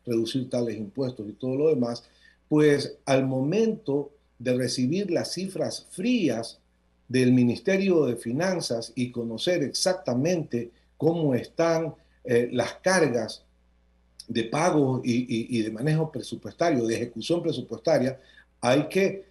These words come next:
tomar las cosas con más calma, con más prudencia y decir, "Ok, vamos a ver". Eh, el un, el un impuesto que, para ya entrar en materia concreta, el un impuesto que se ha comentado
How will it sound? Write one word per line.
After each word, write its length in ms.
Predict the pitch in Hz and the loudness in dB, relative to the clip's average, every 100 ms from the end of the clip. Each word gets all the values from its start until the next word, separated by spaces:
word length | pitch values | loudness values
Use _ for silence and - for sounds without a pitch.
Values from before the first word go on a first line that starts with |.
| _ - | _ -2
tomar 260 | 117 143 | 2 4
las 140 | 165 123 | 2 2
cosas 300 | 160 156 - | -2 -2 -6
con 200 | 113 120 | -4 -4
más 180 | 131 - | -4 -2
calma, 440 | 170 156 143 - _ - | 2 2 0 -8 _ -12
con 160 | 107 | -8
más 140 | 120 131 | -6 -6
prudencia 460 | 180 190 147 139 | -2 2 2 0
y 60 | 139 | -4
decir, 260 | - 120 - | -2 -4 -4
"Ok, 220 | 123 117 92 - | -6 -6 -8 -10
vamos 400 | - 117 120 120 101 | -2 2 2 0 -4
a 120 | 98 | -10
ver". 180 | 87 - _ - - - _ | -10 -14 _ -20 -20 -20 _
Eh, 280 | 208 196 190 | 2 4 4
el 180 | 196 220 | 4 6
un, 340 | 277 277 254 - - | 6 6 2 -4 -6
el 180 | 180 220 | -2 0
un 140 | 269 | 2
impuesto 640 | 208 - 202 175 - 160 | 2 2 0 0 -2 -6
que, 180 | 156 135 - - | -4 -12 -12 -8
para 220 | 120 113 | -6 -2
ya 160 | 127 160 | 0 -2
entrar 300 | 156 170 160 | 0 0 0
en 120 | 139 | -2
materia 400 | 113 156 165 151 | -4 -2 0 -2
concreta, 500 | 113 107 165 175 131 | -6 -8 -6 -4 -2
el 120 | 127 | -2
un 160 | 220 220 | 0 -2
impuesto 500 | 156 - 190 - - | -4 -6 -6 -6 -6
que 120 | 120 | -6
se 220 | - 120 | -4 -2
ha 340 | 135 170 160 - _ _ | 0 0 -4 -12 _ _
comentado 920 | - 131 120 113 160 170 175 139 131 | -2 2 2 0 -2 0 2 0 -6